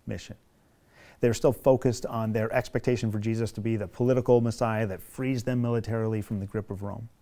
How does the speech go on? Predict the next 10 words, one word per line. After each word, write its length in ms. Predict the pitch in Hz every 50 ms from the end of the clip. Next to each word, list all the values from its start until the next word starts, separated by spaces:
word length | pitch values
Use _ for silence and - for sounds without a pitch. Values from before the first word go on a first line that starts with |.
| _ _ _ _ _ _ _ _ _ _ -
And 120 | 104 104
how 120 | 101 104 131
do 60 | 127
we 80 | 123
know 180 | 113 117 139 165
this? 400 | 190 202 190 - - - - - -
Well, 240 | 127 127 113 - - - - _ _ _ _ _ _ _ _ _ -
let's 220 | 127 127 127 -
read 160 | 113 107 104 101
on. 200 | 95 92 120